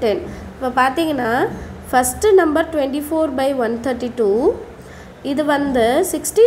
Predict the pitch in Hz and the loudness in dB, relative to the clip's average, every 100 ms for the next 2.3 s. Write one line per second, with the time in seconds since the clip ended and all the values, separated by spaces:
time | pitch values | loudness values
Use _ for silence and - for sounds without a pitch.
0 | 466 427 320 285 262 254 339 285 247 254 | 6 2 0 0 0 -2 -2 -2 -2 -2
1 | - - - - - - - 262 269 - | -4 -6 -16 -18 -20 -20 -10 -6 -4 -4
2 | 285 294 302 | -2 2 2